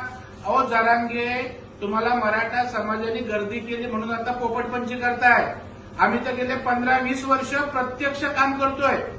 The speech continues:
पडद्याच्या मागे आम्ही काय करतोय हे मराठा मोर्चा, ठोक मोर्चा, सगळ्या मराठा संघटनांना त्या ठिकाणी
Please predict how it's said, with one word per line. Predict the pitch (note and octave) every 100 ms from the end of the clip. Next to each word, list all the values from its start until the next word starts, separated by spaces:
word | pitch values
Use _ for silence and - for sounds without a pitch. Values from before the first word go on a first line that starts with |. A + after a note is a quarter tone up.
| - - - - A3+
पडद्याच्या | A3 A3+ C4 B3 C4+
मागे | C4 B3
आम्ही | C4 C4 C4+
काय | C4 C4+ D4+
करतोय | D4+ C#4+ C#4 B3 G3+ - - - -
हे | B3
मराठा | A#3+ A#3+ C4 B3+ C4
मोर्चा, | A#3+ A#3+ A3+ B3 B3
ठोक | - A#3 C4+ B3
मोर्चा, | B3 B3 - B3 A#3 A#3 - - -
सगळ्या | B3 - B3 C#4
मराठा | C#4 B3 B3 B3 C#4
संघटनांना | B3 A3 A3 A#3 A#3 A3+ B3+
त्या | B3+ A3+
ठिकाणी | A3+ A3+ A#3 C#4 D4+